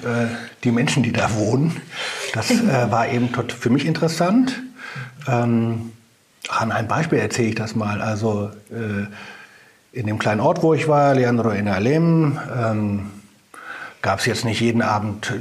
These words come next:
Speaker 1: tolle Veranstaltungen. Äh, manchmal war es auch langweilig. Und dann hatte ich, äh, drei alte Herren kennengelernt,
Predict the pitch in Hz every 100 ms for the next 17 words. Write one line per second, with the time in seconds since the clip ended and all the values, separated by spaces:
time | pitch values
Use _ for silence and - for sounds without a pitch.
0 | 120 117 104 107 127 - 151 160 190 208
1 | 220 165 139 127 120 123 107 101 95 98
2 | 117 139 165 247 240 - - 127 127 127
3 | 123 - 131 123 113 117 - - - -
4 | - - - 120 113 110 107 101 110 113
5 | 117 113 - - _ _ - - 110 110
6 | 98 110 113 147 202 214 - 151 165 170
7 | 165 156 165 233 277